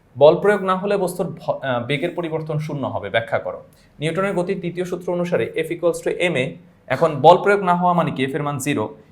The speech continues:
এর পরিবর্তে লেখা যায় V minus U by T। এখন টি এই পাশে গুণ করে দিলাম, জিরো হয়ে যাবে, এম এই পাশে গুণ করে দিলাম, জিরো হয়ে যাবে। তাহলে থাকতেছে কি? V minus U সমান জিরো, অর্থাৎ বল প্রয়োগ না হলে বস্তুর বেগের পরিবর্তন শূন্য।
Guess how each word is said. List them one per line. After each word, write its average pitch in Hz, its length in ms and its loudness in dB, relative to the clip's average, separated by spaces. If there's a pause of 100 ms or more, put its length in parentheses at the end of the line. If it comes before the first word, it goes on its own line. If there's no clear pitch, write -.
(160)
এর 196 240 6
পরিবর্তে 180 380 0
লেখা 151 220 2
যায় 151 180 -2
V 147 40 -4
minus 147 460 -2
U 135 60 -6
by 139 100 2 (140)
T। 120 140 -4 (280)
এখন 151 300 -2
টি 165 140 -2
এই 156 60 0
পাশে 156 220 -2
গুণ 151 200 -4
করে 147 160 -4
দিলাম, 131 300 0 (160)
জিরো 143 260 0
হয়ে 147 160 2
যাবে, 135 240 -2
এম 139 100 -6
এই 135 80 -8
পাশে 135 240 -4
গুণ 139 160 -10
করে 143 160 -6
দিলাম, 127 240 -2
জিরো 143 240 -4
হয়ে 117 180 0
যাবে। 110 180 -8
তাহলে 143 160 -6
থাকতেছে 131 380 -8
কি? 107 120 -16
V 104 40 -18
minus 127 500 -10
U - 20 -12
সমান 127 300 -8
জিরো, 98 280 -8 (260)
অর্থাৎ 127 300 -6
বল 113 160 2
প্রয়োগ 127 300 -8
না 110 80 -10
হলে 117 220 -6
বস্তুর 110 280 -12
বেগের 98 240 -14
পরিবর্তন 101 460 -14
শূন্য। 104 380 -12